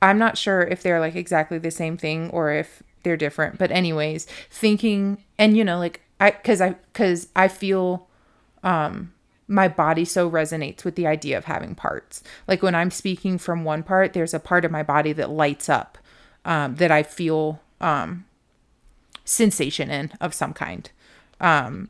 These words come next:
and depending on what I'm talking about or who I'm talking about, uh, talking to, like, certain parts of my body will,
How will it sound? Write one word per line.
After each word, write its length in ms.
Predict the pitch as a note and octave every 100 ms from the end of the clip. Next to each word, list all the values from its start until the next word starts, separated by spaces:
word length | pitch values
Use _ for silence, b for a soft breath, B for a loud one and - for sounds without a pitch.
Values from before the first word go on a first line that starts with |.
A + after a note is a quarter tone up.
| -
and 120 | G3
depending 360 | F3+ G#3+ F#3 F3
on 80 | D#3+
what 100 | D3+
I'm 80 |
talking 280 | - G#3 G#3
about 200 | G#3 G3+
or 80 | D3+
who 140 | F3+
I'm 120 | E3 D#3+
talking 380 | D#3+ E3+ E3+ -
about, 320 | D#3+ D#3 -
uh, 80 | F3 -
talking 300 | F#3 E3+ E3+
to, 340 | - F#3 F3+ F#3+ B B
like, 120 | E3+
certain 260 | - F3+ E3+
parts 240 | E3 D#3+
of 60 | F#3
my 100 | E3+
body 300 | D#3 D3+ D#3+
will, 260 | D#3+ D#3